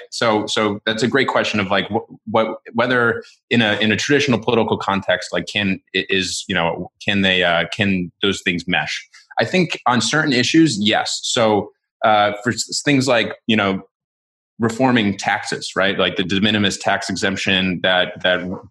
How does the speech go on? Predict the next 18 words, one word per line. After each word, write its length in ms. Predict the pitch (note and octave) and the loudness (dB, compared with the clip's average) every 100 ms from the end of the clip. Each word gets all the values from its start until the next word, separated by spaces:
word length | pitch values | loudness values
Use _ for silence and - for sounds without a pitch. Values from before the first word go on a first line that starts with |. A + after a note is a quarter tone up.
| - | -4
people 260 | A2+ G#2 F#2+ | -2 2 2
in 120 | F#2+ | 2
the, 160 | F#2 F2 - - | 2 -2 -6 -4
in, 380 | G2+ F#2+ F#2 F2+ | 0 0 0 -2
in 160 | F#2+ F2+ | -4 -4
crypto 540 | A2 F#2+ - - G2 | -4 -6 -4 0 2
have 220 | F#2+ F#2 | 2 2
been 180 | F#2+ F#2 F2 | 0 0 0
asking 360 | F2+ - F#2+ | 0 0 -4
for, 240 | - G2+ F#2+ | 0 0 0
for, 400 | G#2 F#2+ F#2 F2+ | 2 2 2 2
uh, 260 | F#2 F2 E2+ - - - _ | 2 4 2 -4 -20 -20 _
you 80 | G2+ | -2
know, 280 | F#2+ F2+ F2+ - | 0 0 -2 -2
a 80 | F#2+ | 0
while 340 | F#2+ G2 G2 | 2 2 2
now. 500 | F#2+ F#2+ F#2 F#2+ G2 | 2 2 2 0 -2
Um, 440 | F#2 F2+ F2+ F2 | 0 0 0 -2